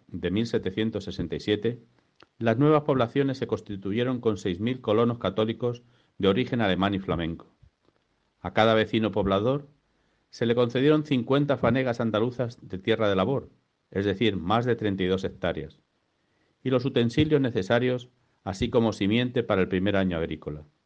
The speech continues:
A los artesanos se les facilitaron instrumentos para su trabajo, y a todos ellos ganado para autoconsumo y para las labores del campo. Cada población contaba con iglesia,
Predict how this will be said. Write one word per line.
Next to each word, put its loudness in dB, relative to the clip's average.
A 0
los 2
artesanos 0
se -6
les 2
facilitaron 2
instrumentos 0
para 2
su -4
trabajo, -2
y -4
a -6
todos 0
ellos 0
ganado 2
para 4
autoconsumo -2
y -6
para 0
las 0
labores 0
del -6
campo. -2
Cada 0
población 2
contaba 2
con 0
iglesia, -2